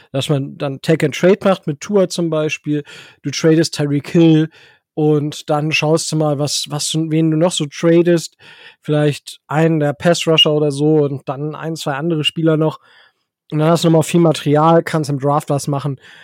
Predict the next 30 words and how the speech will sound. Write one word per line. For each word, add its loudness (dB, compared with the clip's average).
und -4
dann, 0
äh, -2
das 2
ist -4
nochmal 2
eine -2
andere 4
Geschichte, -2
also 0
das 0
wäre 4
so -2
eine -2
Alternative, -4
die -4
man -6
machen -6
könnte -2
oder 2
nächste 0
Saison 2
versuchen, -2
vielleicht 0
dann 2
wahrscheinlich 0
der 0
erste -4
sechzig -2
Millionen 0